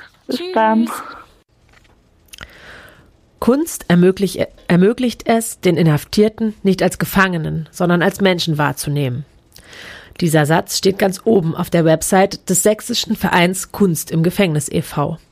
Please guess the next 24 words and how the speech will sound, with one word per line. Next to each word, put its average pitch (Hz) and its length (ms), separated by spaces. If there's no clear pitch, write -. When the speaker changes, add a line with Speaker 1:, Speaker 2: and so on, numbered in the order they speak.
Speaker 3:
Der 180 100
Verein 208 500
hat 226 140
das - 160
Ziel, 226 460
Kunst 269 360
in 190 80
ihren 190 160
unterschiedlichen 185 640
Erscheinungsformen 170 800
zum 165 180
festen 220 320
Bestandteil 190 540
des 147 180
Justizvollzuges 208 1300
in 190 80
den 185 120
Jus-, - 400
Justizvollzugsanstalten 180 1500
des 165 120
Freistaates - 560
Sachsen 151 360
zu - 120
machen. 139 380